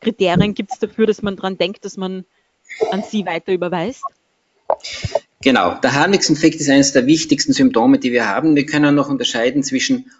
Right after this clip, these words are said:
Speaker 2: hochfieberhaften Harnwegsinfekt ach-, ab achtunddreißig Komma fünf Grad Celsius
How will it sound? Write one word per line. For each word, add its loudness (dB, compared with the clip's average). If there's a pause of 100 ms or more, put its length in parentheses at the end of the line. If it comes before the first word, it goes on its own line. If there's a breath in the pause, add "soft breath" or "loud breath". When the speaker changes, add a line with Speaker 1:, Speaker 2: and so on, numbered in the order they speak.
(180 soft breath)
Speaker 2:
hochfieberhaften 2
Harnwegsinfekt -2
ach-, -14 (220)
ab -8
achtunddreißig -4
Komma -10
fünf -8
Grad -6
Celsius 0